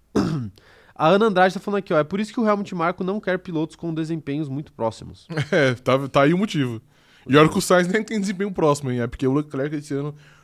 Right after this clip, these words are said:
Speaker 2: tá sendo tão vagabundo que, que eles tão próximos.
Speaker 1: É, então. É... é... porque o carro tá ruim também, a gente falou sobre isso, né? Foi a mesma coisa que aconteceu na, na, na, na temporada de dois mil e vinte e um.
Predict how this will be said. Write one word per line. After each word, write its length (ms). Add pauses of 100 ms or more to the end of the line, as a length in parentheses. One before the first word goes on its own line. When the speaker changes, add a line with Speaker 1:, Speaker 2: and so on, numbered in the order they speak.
Speaker 2:
tá 100
sendo 220
tão 240
vagabundo 480
que, 500
que 60
eles 100
tão 140
próximos. 540 (520)
Speaker 1:
É, 120 (200)
então. 160 (840)
É... 1000 (520)
é... 80
porque 180
o 80
carro 220
tá 140
ruim 180
também, 220
a 20
gente 160
falou 240
sobre 280
isso, 180
né? 100
Foi 180
a 60
mesma 220
coisa 140
que 100
aconteceu 380
na, 220
na, 300
na, 260
na 140
temporada 560
de 100
dois 160
mil 140
e 40
vinte 240
e 40
um. 120